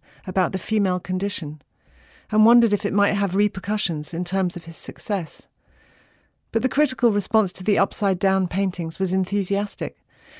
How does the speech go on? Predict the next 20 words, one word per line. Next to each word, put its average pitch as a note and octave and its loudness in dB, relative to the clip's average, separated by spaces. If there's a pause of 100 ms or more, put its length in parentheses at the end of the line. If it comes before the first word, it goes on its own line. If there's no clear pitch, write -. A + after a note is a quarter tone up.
(160)
and G3 4
Dee A#3 6
was A3+ 2
showered G#3+ 2
with F3 0
a F3 -2
fresh - -2
round F#3+ 0
of E3 -8
the E3+ 2
awards F#3 0
and D#3+ -2
honours F3 -2 (240)
that - -4
people A3 0
seemed G#3+ 2
disposed G#3 2
to - -2
offer G3 0
him D#3+ -2